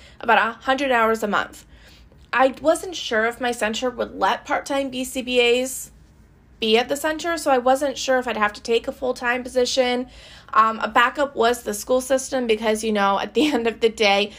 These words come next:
what we learned in twenty twenty is you can't count on anything. So I did have the backup of, like, well, I don't think I would go work in, like, a hospital or medical center, but I could go back to the school system if I can't stay at this clinic. But ideally, I wanted to still be part-time,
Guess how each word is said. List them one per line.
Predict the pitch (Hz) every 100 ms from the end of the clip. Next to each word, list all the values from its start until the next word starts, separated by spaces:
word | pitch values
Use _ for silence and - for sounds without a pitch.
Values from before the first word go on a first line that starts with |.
| -
what | 262 233
we | 233
learned | 214 214
in | 220
twenty | 240 220 214
twenty | 220 214 208 220
is | 208 208 208
you | -
can't | - 208 202
count | 233 254
on | 302 330
anything. | 208 196 196 190 233
So | 294 311
I | 262 254
did | 254 269 262
have | 285 269 269
the |
backup | 226 214 220 233
of, | 220 214
like, | 208 202 - - - -
well, | - 254
I |
don't | 262 262
think | 285
I | 277
would | 254
go | 233 226
work | 214 208 233
in, |
like, | 214 202
a |
hospital | 202 220 220 220 208
or | 196
medical | 190 190 208 196
center, | 196 185 208 196
but | 196 190
I | 180 - _
could | - 277 254
go | 254
back | 226 202
to | 214
the | 214
school | 208 220 214
system | 214 196 202 190
if | 185
I |
can't | 185 208 190
stay | 208 185
at | 185
this | 185
clinic. | - - 240 202 - - - - - - -
But | 233 226 -
ideally, | 220 220 220 254 254 214
I | 190
wanted | 202 202 226 254
to |
still | 262 262 233
be | 226
part-time, | 220 208 208 - 202 196 196